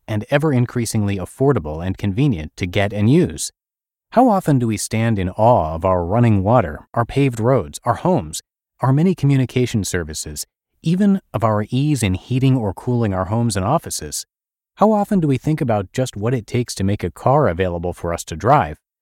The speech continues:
a computer for us to use? Not often enough. I'm ashamed I used to be blind to much of it,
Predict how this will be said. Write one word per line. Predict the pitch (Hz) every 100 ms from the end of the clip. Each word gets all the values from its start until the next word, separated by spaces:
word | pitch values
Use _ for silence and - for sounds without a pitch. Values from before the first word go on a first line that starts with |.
| _
a | -
computer | 143 127 190 196 -
for | 87 73
us | -
to | 90
use? | 78 71 69 - _ _ _ _
Not | 120 180
often | 190 160 139
enough. | 107 101 78 - _ _ _ _ _ _
I'm | 156 220
ashamed | - 190 180 98
I |
used | 98 113 -
to | 95
be | 95
blind | 85 101 143 113 80
to | -
much | 92 120 -
of | 76
it, | 76